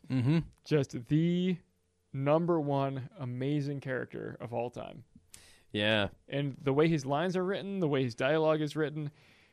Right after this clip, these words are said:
Speaker 2: uh, it's tough to contest. This man is Stephen King himself.
Speaker 3: Uh, dude, uh,
Speaker 2: Brought
Speaker 3: that's
Speaker 2: to
Speaker 3: just
Speaker 2: film.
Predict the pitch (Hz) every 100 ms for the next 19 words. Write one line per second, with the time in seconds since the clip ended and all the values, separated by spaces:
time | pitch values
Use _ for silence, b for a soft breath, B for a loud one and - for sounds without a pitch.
0 | b _ - _ - 110 113 117 117 -
1 | _ _ _ _ _ _ _ _ _ _
2 | _ _ - 135 - 156 147 151 147 131
3 | 117 117 - _ _ _ _ _ 139 -
4 | 151 151 147 - - 147 147 139 139 120
5 | 127 - - - _ _ _ _ _ _
6 | 127 120 135 104 110 131 127 120 127 101
7 | - - 143 185 147 117 135 117